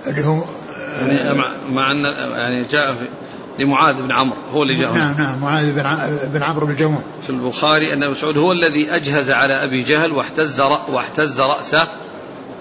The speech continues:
Speaker 1: يعني معناه أنه يعني النكاية من ق-، من، من غيره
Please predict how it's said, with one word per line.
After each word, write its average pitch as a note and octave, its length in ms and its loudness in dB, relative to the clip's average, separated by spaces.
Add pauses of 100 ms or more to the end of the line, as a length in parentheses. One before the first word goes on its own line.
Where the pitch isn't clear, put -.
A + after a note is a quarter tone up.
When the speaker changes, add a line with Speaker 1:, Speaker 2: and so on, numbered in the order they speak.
(720)
Speaker 1:
يعني G#3 260 4
معناه F#3+ 420 6
أنه G3 280 4
يعني F3 560 6 (380)
النكاية F#3+ 440 4
من F#3+ 220 -2
ق-، G3+ 140 0
من، F#3 220 -2
من F3 120 -2
غيره D#3+ 360 2